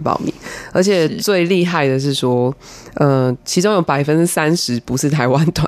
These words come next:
Speaker 1: <laughs> 是来自其他的国家。
Speaker 2: 嗯。
Speaker 1: 那其实会这样是因为可能我们国内对 showcase 这种概念还不是很认识，但是国外非常非常的
Speaker 2: 那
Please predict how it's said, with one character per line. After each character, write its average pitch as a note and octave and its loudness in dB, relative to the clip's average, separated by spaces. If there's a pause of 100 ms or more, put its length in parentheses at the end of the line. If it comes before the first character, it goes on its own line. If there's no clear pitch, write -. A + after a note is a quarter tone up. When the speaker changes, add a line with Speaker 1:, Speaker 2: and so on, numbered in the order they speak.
(180)
Speaker 1:
<laughs> C4+ -6
是 G#3+ 0
来 E3 2
自 F3 0
其 - -4
他 D3+ 0
的 C3+ 0
国 - -4
家。 - -6 (320)
Speaker 2:
嗯。 F3+ 0
Speaker 1:
那 G#3+ 0
其 A3 -4
实 A3 0
会 B3 -2
这 B3 -2
样 G#3+ 0
是 A3 -2
因 G3+ 2
为 F#3+ 2
可 E3+ -2
能 D3 2
我 C#3+ 2
们 C#3 2
国 D3 0
内 E3+ 2
对 D#3+ 0
showcase D3 0
这 - -2
种 C3+ 2
概 C3+ 0
念 C3 0 (220)
还 - -2
不 C#3+ -2
是 D3 0
很 B2 0
认 B2 0
识， - -6
但 D#3+ 0
是 E3+ 0
国 C#3+ 0
外 D3 0
非 C#3 0
常 B2 -2
非 C3 -2
常 - -4
的 - -4 (140)
Speaker 2:
那 G3+ 2